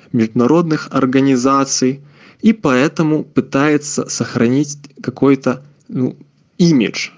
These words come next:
сохранить свой имидж, сохранить лицо. Ну и в данный момент Казахстан воспринимается на Западе как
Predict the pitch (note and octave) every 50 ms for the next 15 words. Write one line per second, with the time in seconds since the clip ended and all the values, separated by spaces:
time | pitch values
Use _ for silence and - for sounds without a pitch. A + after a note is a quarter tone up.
0 | _ _ - - A#2+ - - A#2 B2 C3 C#3+ C#3 - - - B2+ A#2+ A#2+ - C#3+
1 | D#3 D3+ C#3 - - - C#3 - A#2+ A2+ B2 B2 - - A#2+ A#2 - - - -
2 | - - - - _ _ _ _ _ - - - D3 C#3 C#3+ C#3 D3+ E3+ F#3 F#3
3 | F3 E3+ E3 E3 E3+ E3+ E3 - - C#3 C3+ C3+ - - D#3+ D#3 D3 C3+ C3 -
4 | - C3 C3 C3+ C3 C3+ C#3+ D3 C#3+ C#3 - - C3 A#2+ A#2 A2+ A#2+ B2+ C#3+ C#3+
5 | C#3+ C#3 B2 A#2+ A#2 - - B2 - - -